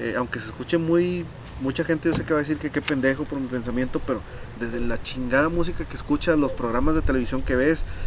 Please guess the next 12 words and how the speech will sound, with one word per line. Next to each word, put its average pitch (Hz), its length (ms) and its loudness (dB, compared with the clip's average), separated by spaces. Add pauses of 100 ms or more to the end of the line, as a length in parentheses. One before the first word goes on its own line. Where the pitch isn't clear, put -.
(140)
ahí 127 100 4
estás 135 280 4
con 131 140 0
madre 165 280 8
viendo, 151 220 8
acábatelo, 151 520 6
güey. 131 140 -2 (960)
Estás - 240 -2
inculcándole 170 580 8
a - 20 8
la 139 120 8
niña 143 320 12